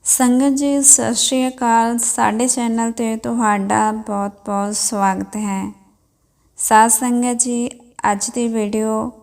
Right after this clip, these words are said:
ਦਾ ਵਿਸ਼ਾ ਹੈ ਕਿ ਮਨੀ ਪਲਾਂਟ ਇਸ ਤਰ੍ਹਾਂ ਦਾ ਅਸੀਂ ਜੇਕਰ ਘਰ ਦੇ ਵਿੱਚ ਲਗਾਉਂਦੇ ਹਾਂ, ਤੇ ਸਾਨੂੰ ਕੀ ਉਸ ਦੇ ਲਾਭ ਹੁੰਦੇ ਹਨ। ਸੰਗਤ ਜੀ, ਧਨ ਅਤੇ ਖੁਸ਼ਹਾਲੀ ਦੇ ਲਈ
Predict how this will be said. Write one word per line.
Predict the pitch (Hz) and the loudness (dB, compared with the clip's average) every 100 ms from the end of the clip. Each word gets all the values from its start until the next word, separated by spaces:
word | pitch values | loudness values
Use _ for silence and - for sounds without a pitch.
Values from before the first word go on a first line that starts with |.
| _ _ _ _ | _ _ _ _
ਦਾ | 220 220 | 0 2
ਵਿਸ਼ਾ | 208 214 - 247 | 2 0 2 2
ਹੈ | 247 233 233 | 2 0 -2
ਕਿ | 233 | -2
ਮਨੀ | 240 233 208 214 247 | 0 0 0 0 -2
ਪਲਾਂਟ | 247 247 226 220 220 226 - _ _ _ _ | -2 -2 0 2 0 -4 -12 _ _ _ _
ਇਸ | - 226 226 | -4 -2 -2
ਤਰ੍ਹਾਂ | 233 254 254 | -2 0 2
ਦਾ | 247 247 214 | 2 0 0
ਅਸੀਂ | - 233 214 | 0 -2 -4
ਜੇਕਰ | 214 214 233 | -6 -4 -6
ਘਰ | 233 233 214 | -4 0 0
ਦੇ | 202 214 | 0 -4
ਵਿੱਚ | 208 233 | -4 -4
ਲਗਾਉਂਦੇ | 214 214 208 190 196 208 226 | -4 -4 -4 -2 -2 -4 -2
ਹਾਂ, | 208 208 - - _ - | -4 -6 -8 -20 _ -2
ਤੇ | 254 | 2
ਸਾਨੂੰ | 262 240 226 233 240 | 4 4 2 0 -2
ਕੀ | 233 240 226 240 | -4 -4 -2 0
ਉਸ | 220 - | -2 -4
ਦੇ | 220 | -6
ਲਾਭ | 214 220 202 214 | -2 0 0 0
ਹੁੰਦੇ | 220 214 202 202 | -2 -2 -2 -2
ਹਨ। | 208 208 202 220 - _ _ _ _ _ _ _ _ _ | -4 -4 -4 -8 -14 _ _ _ _ _ _ _ _ _
ਸੰਗਤ | - - 240 247 262 262 | -4 0 2 2 0 0
ਜੀ, | 277 | -2
ਧਨ | 277 269 233 214 220 - | -2 -2 -2 0 -2 -6
ਅਤੇ | 208 233 | -4 -6
ਖੁਸ਼ਹਾਲੀ | 233 233 247 233 214 196 214 | -4 -4 -2 0 0 0 -2
ਦੇ | 226 226 | -2 -2
ਲਈ | 220 208 226 | -2 -2 -6